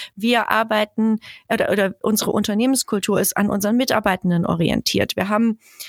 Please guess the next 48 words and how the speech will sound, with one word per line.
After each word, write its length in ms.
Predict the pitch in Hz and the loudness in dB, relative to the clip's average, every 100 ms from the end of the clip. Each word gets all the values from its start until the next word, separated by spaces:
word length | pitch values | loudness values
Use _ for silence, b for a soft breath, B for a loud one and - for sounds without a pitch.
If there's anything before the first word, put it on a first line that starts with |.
| B - | B -2
wir, 260 | 220 196 | -2 0
wir, 260 | 208 196 - | 0 0 0
wir 160 | 202 196 | -2 0
wollen 320 | 226 247 254 | 2 2 2
euch 180 | - 214 | 0 -2
sozusagen 420 | 208 - 202 208 | -4 -2 0 0
das 100 | 196 | 0
Arbeiten 540 | - 233 226 202 202 196 | 0 0 0 0 0 0
bei 120 | 196 | 2
uns 220 | 202 - | 0 0
so 100 | - | -2
angenehm 480 | - 277 262 247 226 | -2 0 0 2 2
wie 100 | 233 | 2
möglich 460 | 247 302 220 196 | 2 0 -2 -2
machen, 400 | 180 175 175 185 | 0 0 2 0
damit, 380 | 185 190 196 - - | 2 2 0 -4 -2
damit 180 | 208 202 | -2 0
ihr 100 | 208 | 0
hier 160 | 214 | 0
gerne 380 | 220 226 277 240 | 2 2 2 0
seid, 300 | 190 175 - | 0 -2 0
damit 180 | 185 185 | -2 0
ihr 80 | 196 | 0
hier 120 | 202 | 0
gerne 280 | 214 240 240 | 2 2 2
Leistung 500 | 208 214 254 214 180 | 2 0 0 -4 -6
bringt, 240 | - 190 | -4 -2
damit 220 | 190 190 | 2 2
ihr 120 | - - | 2 0
euch 180 | 190 | 0
mit 160 | 214 196 | 0 0
dem 100 | 214 | 0
identifiziert, 720 | 214 208 208 208 220 - 226 | 0 -2 -2 -2 -2 0 0
was 200 | 208 - | -2 -2
wir 80 | 214 | 0
hier 120 | 226 | 2
machen.“ 380 | 233 269 - 175 B B B B B | 2 0 -2 -6 B B B B B
Das 160 | 247 311 | 0 0
ist, 140 | 277 - | -2 -2
das 160 | 262 | 0
ist 180 | - 247 - - | 0 -2 -4 0
cool. 320 | 359 214 180 _ - | 2 2 -2 _ -4
Das 160 | 220 | -2
ist 140 | - - | 2 0
auch 140 | 220 | 0
wichtig 640 | 214 233 330 - - - | 0 0 0 -2 -2 -2
und, 260 | 185 180 - | 0 0 0
ähm, 320 | - 190 202 | 0 2 0